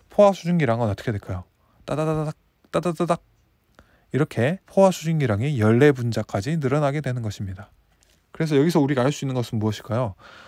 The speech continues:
온도가 증가하면 부피가 팽창되면서 공기의 부피가 커지기 때문에 포화 수증기량이 커진다라고 할 수 있겠습니다.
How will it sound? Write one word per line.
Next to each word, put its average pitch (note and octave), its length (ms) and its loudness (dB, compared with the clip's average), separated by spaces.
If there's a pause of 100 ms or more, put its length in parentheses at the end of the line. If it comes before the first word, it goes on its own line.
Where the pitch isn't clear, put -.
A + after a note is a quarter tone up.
(180)
온도가 D3 440 4
증가하면 A2+ 640 0 (400)
부피가 - 340 -6
팽창되면서 C#3 960 -4
공기의 B2+ 300 2
부피가 A#2+ 300 -4
커지기 G3 360 2
때문에 B2 460 -2 (560)
포화 G#3 300 4
수증기량이 D3+ 760 -2
커진다라고 A2 920 0
할 D#3 160 -2
수 - 120 0
있겠습니다. G#2+ 580 -8